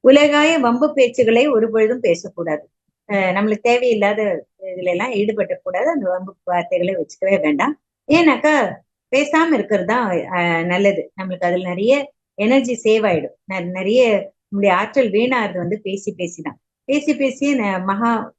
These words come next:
உயு-, உலக போரெல்லாம் பே-, பேச்சினாலேயே தான் உருவாயிருக்குன்னு சொல்றாங்க. அதனால தேவையில்லாத பேச்சுக்கள்னால எவ்வளவோ கஷ்டங்கள் வர்றதுக்கு வாய்ப்பு இருக்கு. அதனால பேசாமல் இருந்து பழகணும். அது, அது ஒரு கலை, அதை பழகிக்கணும்.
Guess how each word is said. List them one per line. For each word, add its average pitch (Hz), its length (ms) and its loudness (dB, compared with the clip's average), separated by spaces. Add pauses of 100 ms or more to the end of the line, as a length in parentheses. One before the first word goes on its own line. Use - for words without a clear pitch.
(120)
உயு-, 202 220 2 (580)
உலக 262 260 2
போரெல்லாம் 226 560 0
பே-, 208 300 0
பேச்சினாலேயே 220 840 -2
தான் 240 260 -2
உருவாயிருக்குன்னு 202 680 -2
சொல்றாங்க. 294 340 -16 (380)
அதனால 277 520 -2
தேவையில்லாத 240 680 -2
பேச்சுக்கள்னால 226 680 -4
எவ்வளவோ 220 360 0
கஷ்டங்கள் 202 460 -6
வர்றதுக்கு 170 560 -2 (200)
வாய்ப்பு 240 300 2
இருக்கு. 180 220 -4
அதனால 170 340 -2
பேசாமல் 214 640 0
இருந்து 175 280 -4
பழகணும். 147 440 0 (420)
அது, 190 200 -2 (280)
அது 190 240 -2
ஒரு 190 460 -2
கலை, 240 420 0
அதை 175 180 -4
பழகிக்கணும். 185 680 -4